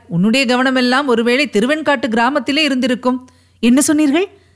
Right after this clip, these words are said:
"அந்த துர்க்கை அம்மன் கோயில் வழியாக நான் நேற்றைக்கு வந்தபோது, இன்று சூரியோதய சமயத்தில் அம்மனுக்கு ஒன்பது உயிர்களை பலி கொடுப்பதாக வேண்டிக் கொண்டு வந்திருக்கிறேன். இவர்கள் வேறு வழியில் போய்விட்டால் என்னுடைய வேண்டுதலை நிறைவேற்ற முடியாதல்லவா?" ஆனால் மேற்கூறிய கிழவனின் வார்த்தைகள்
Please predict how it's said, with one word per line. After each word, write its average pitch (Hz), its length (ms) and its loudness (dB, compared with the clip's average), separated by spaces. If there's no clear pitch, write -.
"அந்த 247 200 2
துர்க்கை 220 320 2
அம்மன் 339 240 0
கோயில் 311 280 2
வழியாக 294 380 0
நான் 262 200 0
நேற்றைக்கு 247 380 -2
வந்தபோது, 254 680 0
இன்று 247 240 2
சூரியோதய 311 520 0
சமயத்தில் 247 680 -2
அம்மனுக்கு 254 440 0
ஒன்பது 277 380 0
உயிர்களை 277 320 -2
பலி 247 240 -2
கொடுப்பதாக 277 520 -2
வேண்டிக் 269 300 -4
கொண்டு 254 180 0
வந்திருக்கிறேன். 220 580 -2
இவர்கள் 247 400 0
வேறு 262 260 0
வழியில் 302 280 -2
போய்விட்டால் 262 580 -2
என்னுடைய 214 400 2
வேண்டுதலை 254 400 0
நிறைவேற்ற 233 440 -2
முடியாதல்லவா?" 214 600 0
ஆனால் 233 560 0
மேற்கூறிய 285 600 0
கிழவனின் 247 520 0
வார்த்தைகள் 202 540 -2